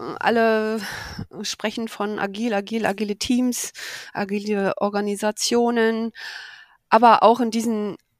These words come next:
agilen Teams, ja, da steht ja das Potenzial der Menschen immer mehr im Vordergrund und, äh, es werden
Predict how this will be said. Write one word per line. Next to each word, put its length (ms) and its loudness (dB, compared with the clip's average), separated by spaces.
agilen 420 0
Teams, 580 -2
ja, 220 4
da 100 6
steht 260 2
ja 80 6
das 160 -2
Potenzial 840 4
der 160 4
Menschen 560 -2
immer 500 2
mehr 460 2
im 140 -4
Vordergrund 920 0
und, 480 -6
äh, 360 0
es 240 -4
werden 800 0